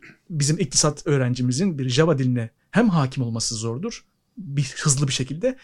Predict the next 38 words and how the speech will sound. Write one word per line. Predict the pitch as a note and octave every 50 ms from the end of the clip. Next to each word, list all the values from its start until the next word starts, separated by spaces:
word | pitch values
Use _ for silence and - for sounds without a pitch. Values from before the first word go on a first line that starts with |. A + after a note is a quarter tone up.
| -
hem | - - C4+
de | C#4+
gereksizdir. | G3 G#3+ G#3 A3 G#3 - - C#4 B3+ G#3 B2 - - - - _ _ _ _ _ _ _ _ _ _ _ _
Ama | D3+ F#3 A3 F#3+ - _ _
Python'a | - F#3 C4 C4 - C#4+ B3 E3+ - -
hemen | C#3+ C3+ A2+ G2+ A2 - _ -
müdahil | C#3+ C3 B2+ A#2+ B2 B2
olması | A#2+ A#2+ A#2+ C3 C3+ -
çok | - A#3 A3
hızlıdır, | A#3+ G#3+ F#3+ F3 C#3 C3 C3
kolaydır. | - - - F3 F#3 F3 D3+ C3 B2+ B2+
Pragmatist | - - C#3+ C#3+ D3+ D#3 D3+ D#3 - - - _ -
bakarsak | B2+ B2+ C3 B2 - - G2+ -
mesela | B2+ - - - D#3+ F#3+
oraya | G3 G#3 C4 C#4
girmesi, | B3+ G#3+ G#3 E3+ C3+ B2+ - F3
oraya | F#3+ A3 G#3+
yönlenmesi | F#3+ E3 C3 A2+ G2+ G2+ F#2+ - - C3
gerekir. | C3+ C3+ C3 - C3 - - - _ _ - - - - - - - - - - _ _ _ _ _
Ve | C#3 C#3 B2+
birden | C#3 D3 D#3 F3 F3+ E3+
fazla | - E3 C#3+ C3+ C3 C3 A2+
seçenek | G2 - D3 B2+ - A#2+ A2 G#2+ -
varken | B2+ G#2 G2 - F#3 A3
işte | G#3 - - D3 C3
biz | C3 B2+
mesleğimize | C3+ C#3+ C3+ - - C#3+ C3 B2+ B2+ C3+ E3+
en | E3
uygunu | E3 D3+ C#3 C3+ B2+ A#2
seçmeliyiz | - A#2 - - A#2+ G#2+ G2 G2 F#2+ -
gibi. | - G2 - G#2
O | - E3+
yüzden | C4 C#4 D4 C4
onların | G#3 F#3+ D#3+ C#3+
isimlerini | C#3+ - C#3+ C3 B2 B2+
sürekli | - C3+ C3+ -
telafi | - B2 A2 G2+ - G#2
ediyoruz. | G2 A2 G#2+ A2 - - - -